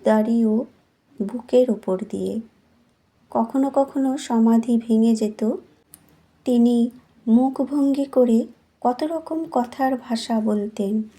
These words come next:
ক, কা, কি, কু ইত্যাদি। ওসব বিষয়ে কেউ কিছু বুঝতে পারত না। অবশ্য কেউ কিছু না বুঝলেও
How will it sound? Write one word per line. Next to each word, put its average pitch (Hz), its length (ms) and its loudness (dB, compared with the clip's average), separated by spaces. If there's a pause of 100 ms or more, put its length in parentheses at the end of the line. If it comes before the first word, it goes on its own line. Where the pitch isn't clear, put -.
(280)
ক, 240 380 4
কা, 226 380 2
কি, 220 260 -2 (100)
কু 214 240 0 (100)
ইত্যাদি। 196 600 -6 (840)
ওসব 262 380 0
বিষয়ে 254 460 -2 (360)
কেউ 294 180 2
কিছু 302 320 -4
বুঝতে 240 440 -2
পারত 220 420 -8
না। 196 320 -6 (580)
অবশ্য 254 600 2
কেউ 233 200 2
কিছু 233 340 -4
না 220 240 4
বুঝলেও 233 520 0